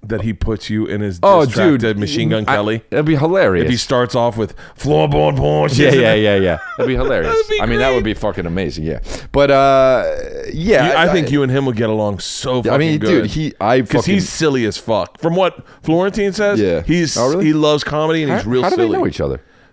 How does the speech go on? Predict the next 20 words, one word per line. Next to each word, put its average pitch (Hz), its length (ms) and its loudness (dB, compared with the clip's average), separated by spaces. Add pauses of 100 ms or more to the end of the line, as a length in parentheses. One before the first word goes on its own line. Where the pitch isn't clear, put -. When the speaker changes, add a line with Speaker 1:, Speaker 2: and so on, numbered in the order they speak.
(100)
Speaker 1:
Uh, 110 300 0 (340)
Florentine 127 720 -2
did, 110 260 0
uh, 98 320 0 (720)
s-, - 320 -14
Crank 131 240 -4
Yankers. 143 320 -2
He 123 60 -4
did 107 120 -4
special 117 400 -4
ed. 120 240 0
Speaker 2:
Oh. 87 340 -4
Speaker 1:
I've 185 280 0
got 160 200 0
mail! 214 800 0 (200)
Do 233 80 -6
you - 60 0
remember - 200 2
Speaker 2:
Oh. 180 40 2
Speaker 1:
that? - 240 -4